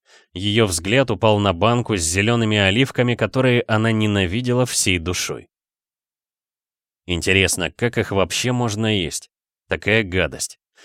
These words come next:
А цвет неплохой и чем-то напоминает огурчики. Полина повертела банку в руках, достала одну оливку и положила её на язык. В общем-то, неплохо.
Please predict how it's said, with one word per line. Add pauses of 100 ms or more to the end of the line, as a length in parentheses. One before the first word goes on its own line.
(220)
А
цвет
неплохой
и
чем-то
напоминает
огурчики. (720)
Полина
повертела
банку
в
руках, (260)
достала
одну
оливку
и
положила
её
на
язык. (760)
В
общем-то,
неплохо.